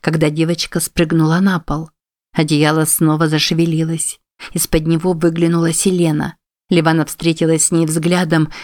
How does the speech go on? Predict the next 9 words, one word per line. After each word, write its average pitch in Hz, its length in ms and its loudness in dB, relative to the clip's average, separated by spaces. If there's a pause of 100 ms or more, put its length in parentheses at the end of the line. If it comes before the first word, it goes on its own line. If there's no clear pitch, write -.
(160)
и 170 80 -2
почувствовала 165 920 -4
инстинктивную 165 840 0
неприязнь, 170 760 0 (240)
которую 160 420 0
испытывает 160 580 -2
к - 80 -8
ней 160 200 4
ребёнок. 165 680 -2